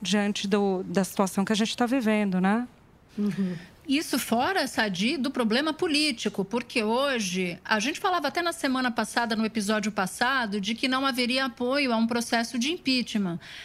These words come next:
Speaker 3: Mas o presidente Bolsonaro não pode deta-, deitar em berço esplêndido nesse caso, porque hoje ele tem apoio. Amanhã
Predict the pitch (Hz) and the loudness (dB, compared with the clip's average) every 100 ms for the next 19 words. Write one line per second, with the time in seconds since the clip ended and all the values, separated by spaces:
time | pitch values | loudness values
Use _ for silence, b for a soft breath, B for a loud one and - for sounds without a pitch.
0 | B 262 302 - 320 254 339 294 262 247 | B 2 2 -2 0 0 0 0 -2 0
1 | 220 202 233 302 233 220 320 - 302 285 | 0 2 2 2 0 0 0 0 -2 0
2 | 247 247 240 214 220 220 214 240 262 233 | -2 -2 -2 0 0 0 0 0 2 2
3 | 214 233 - 302 - - 285 370 370 254 | 2 0 -2 -6 -4 0 2 2 0 0
4 | 226 226 226 - 233 214 185 170 185 247 | 2 2 2 -2 0 2 2 -2 -4 -4
5 | - 247 277 349 339 226 233 285 - 285 | -2 0 2 0 0 0 0 -2 -2 -2
6 | 339 - 269 247 214 170 - B B - | -2 -2 -2 0 0 -4 -8 B B 0
7 | 320 392 349 269 240 277 320 | 0 0 0 0 2 2 2